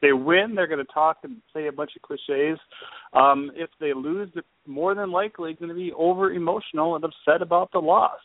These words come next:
Um, you know, whether it's a, a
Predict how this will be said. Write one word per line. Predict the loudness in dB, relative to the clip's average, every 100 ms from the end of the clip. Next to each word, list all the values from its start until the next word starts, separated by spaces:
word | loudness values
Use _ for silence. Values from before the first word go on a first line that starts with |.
| _ 2
Um, | 4 6 2 -4 _ _ _ _ _ _
you | -4
know, | 2 2
whether | 4 2 2
it's | 0 0
a, | 2 2 2 -4 _ _ _ _ _ _ _ _ _ _ _ 0
a | 0